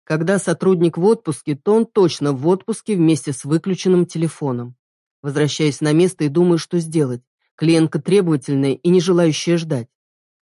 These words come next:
Прошу сделать мне кофе, и как только мой организм получил порцию кофеина, я звоню клиентке. «О, это вы?» искренне удивляется. «Это я», улыбаюсь.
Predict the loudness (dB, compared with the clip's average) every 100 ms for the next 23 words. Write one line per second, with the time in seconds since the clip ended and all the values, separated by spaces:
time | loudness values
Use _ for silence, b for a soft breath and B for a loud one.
0 | -8 -6 -2 -2 0 0 0 0 0 0
1 | 0 -2 -8 b -6 -4 0 0 2 2
2 | 2 2 2 2 0 -2 -2 0 0 0
3 | -2 -2 -6 -6 -2 0 2 2 -2 _
4 | -8 0 0 2 0 2 2 0 0 2
5 | 0 -4 _ -20 -20 _ _ _ _ _
6 | _ 2 4 4 2 0 0 4 4 4
7 | _ _ _ _ _ -8 -8 -2 0 0
8 | 0 0 0 -2 -8 -20 _ _ _ _
9 | -2 0 2 0 2 2 0 -6 _ -8
10 | -4 -2 -2 -6 -8 -16